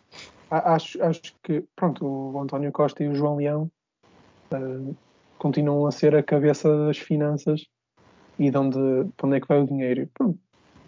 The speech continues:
também pode ser um bocado, eh, conspiração, mas pronto, eu não acho que o, que o António Costa tenha uma posição favorável ao Pedro Nuno Santos, embora o ponha como ministro. A-, acho que continua a ser, pronto,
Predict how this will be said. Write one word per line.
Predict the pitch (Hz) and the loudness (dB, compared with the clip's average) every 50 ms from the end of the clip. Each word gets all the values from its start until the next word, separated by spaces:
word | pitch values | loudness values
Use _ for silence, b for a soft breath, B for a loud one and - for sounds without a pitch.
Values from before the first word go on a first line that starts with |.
| - | -6
também | - 170 165 170 170 165 | 0 2 4 4 4 4
pode | 180 - - 160 - | 2 2 0 2 2
ser | - | 2
um | 160 | 0
bocado, | 143 - 156 151 147 143 147 143 143 139 139 135 131 131 127 127 123 - _ _ _ _ _ _ _ _ _ _ _ _ _ _ _ _ _ - | 2 4 4 4 4 4 2 0 0 0 0 -2 -4 -6 -8 -10 -12 -16 _ _ _ _ _ _ _ _ _ _ _ _ _ _ _ _ _ -4
eh, | 147 135 127 123 120 | 0 2 2 2 2
conspiração, | - - 143 - - 175 165 180 - - 175 180 | 0 -2 -4 -2 -2 -2 -2 -2 0 2 4 4
mas | 170 139 - | 4 4 2
pronto, | - 180 165 139 - - _ - | 0 0 0 0 -2 -6 _ -4
eu | 170 147 | -2 -2
não | 147 147 147 | 0 0 -2
acho | 151 156 - - - | -2 -2 -4 -8 -6
que | - 151 | -2 -2
o, | 147 143 139 139 139 139 - | 0 0 0 -2 -4 -6 -4
que | - 147 | -4 -4
o | |
António | 143 139 135 143 143 139 | -2 0 0 0 0 0
Costa | - 151 139 - - - | 0 0 0 0 -2 -2
tenha | 180 151 143 143 | -2 -2 0 -2
uma | 143 139 139 | -2 -4 -4
posição | 139 - 156 135 - 147 139 | -2 -2 -2 0 2 0 0
favorável | 139 - 139 139 139 143 143 139 139 | 2 0 0 2 4 4 6 6 4
ao | 139 | 4
Pedro | 139 - 139 139 | 2 2 0 2
Nuno | 139 143 139 135 | 2 0 -2 2
Santos, | - 180 185 180 170 - | 4 6 6 6 6 4
embora | 165 139 143 143 139 135 - - _ _ _ _ _ _ _ - | 2 4 4 4 4 4 0 -4 _ _ _ _ _ _ _ -6
o | 160 | -4
ponha | - - 151 147 143 139 135 | 0 0 0 0 0 -2 -2
como | - - 143 143 | -4 -4 -4 -2
ministro. | 143 143 147 165 170 170 - - - _ _ _ _ _ _ _ _ _ _ _ | -2 0 2 2 2 0 -4 -16 -20 _ _ _ _ _ _ _ _ _ _ _
A-, | - - - - - - - - | -12 -8 -4 -2 -2 2 2 2
acho | 147 143 - | 2 2 2
que | - | 0
continua | 170 151 - 151 147 147 | 0 2 2 2 2 2
a | 143 | 2
ser, | - - 151 147 143 143 | 0 2 2 2 2 0
pronto, | - - 165 151 135 - - | 0 -2 -2 -2 -2 -4 -12